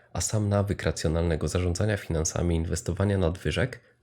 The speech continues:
będzie w stanie zmienić całe dorosłe życie. Mnóstwo ludzi po prostu nie wie, że to jest tak, że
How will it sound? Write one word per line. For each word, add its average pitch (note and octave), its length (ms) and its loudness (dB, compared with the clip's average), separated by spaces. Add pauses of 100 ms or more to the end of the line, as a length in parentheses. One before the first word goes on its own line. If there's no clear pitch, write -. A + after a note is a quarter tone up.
będzie F2+ 260 4
w - 60 -10
stanie F2 280 2
zmienić D#2 440 -2
całe E2+ 280 0
dorosłe E2 360 -2
życie. E2 300 -2 (320)
Mnóstwo G2+ 400 0
ludzi G#2 220 2
po F#2+ 120 -2
prostu - 300 -4
nie G#2+ 140 2
wie, F#2 120 4
że E2+ 120 -2
to - 100 -4
jest D#2 180 -2
tak, G2 180 2
że F2+ 200 -2